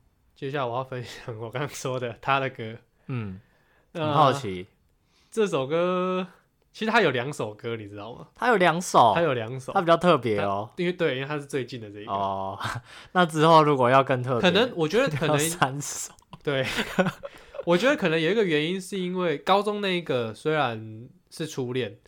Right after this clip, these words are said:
Speaker 2: 对。
Speaker 1: 但是可能因为那个时候的心智，还有一些个，反正就是，这，因为那时候还会受爸妈的影响什么，反正就是没有那么可以自己做自己想做的事情，或自己有自己的想法。
Speaker 2: 嗯。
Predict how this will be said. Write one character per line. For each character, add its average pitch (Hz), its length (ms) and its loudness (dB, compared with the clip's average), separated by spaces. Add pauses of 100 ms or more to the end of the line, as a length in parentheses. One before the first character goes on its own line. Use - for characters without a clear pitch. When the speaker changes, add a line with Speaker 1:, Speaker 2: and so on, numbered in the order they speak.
Speaker 2:
对。 98 260 -8 (160)
Speaker 1:
但 196 180 -2
是 190 120 -6
可 147 80 -4
能 135 100 -4
因 160 60 -4
为 185 80 -2
那 196 80 -4
个 156 100 -2
时 139 140 -6
候 151 180 0
的 120 320 -2
心 143 340 -12
智， 135 200 -6
还 139 100 -4
有 139 80 -2
一 143 60 -6
些 135 600 -4 (440)
个， 123 160 -10
反 123 180 -6
正 185 180 -4
就 196 140 -6
是， 180 180 -14 (460)
这， 208 120 -14 (120)
因 208 120 -2
为 208 240 -2
那 190 160 -6
时 185 60 -4
候 180 80 0
还 156 100 -2
会 170 120 0
受 165 180 -2
爸 151 180 -2
妈 139 140 -2
的 123 80 -6
影 127 140 -10
响 120 160 -8
什 117 80 -14
么， 107 140 -16
反 165 180 -12
正 175 80 -6
就 190 80 0
是 185 200 -2 (340)
没 147 100 -2
有 180 100 2
那 170 120 -2
么 127 460 -6 (580)
可 170 120 -4
以 156 280 -2
自 190 120 -6
己 127 100 -2
做 143 200 -6
自 135 140 -6
己 131 80 -4
想 110 180 -10
做 127 160 -4
的 113 60 -8
事 131 140 -10
情， 123 140 -12
或 139 100 -4
自 135 120 -8
己 131 60 -6
有 113 100 -6
自 131 80 -10
己 123 80 -4
的 107 60 -8
想 120 260 -12
法。 117 260 -14 (120)
Speaker 2:
嗯。 107 540 -8